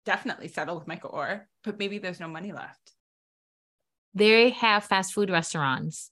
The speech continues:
Speaker 2: according to the movie. <laughs> So I'm assuming they still have those or they've made money in other ways.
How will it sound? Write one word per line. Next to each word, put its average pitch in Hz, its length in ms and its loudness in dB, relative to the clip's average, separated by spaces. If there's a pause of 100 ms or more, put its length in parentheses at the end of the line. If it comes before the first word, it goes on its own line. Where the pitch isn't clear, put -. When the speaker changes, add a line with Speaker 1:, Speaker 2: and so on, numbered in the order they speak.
Speaker 2:
according 165 360 2
to - 100 -6
the 165 80 -2
movie. 151 540 -2
<laughs> - 40 -20
So - 300 6
I'm 202 140 8
assuming 185 720 4 (500)
they 202 140 8
still 190 220 4
have 165 260 6
those 247 460 6
or 185 160 4
they've 165 340 4
made 170 200 -2
money 160 200 0
in 156 80 -2
other 156 220 0
ways. 170 500 -2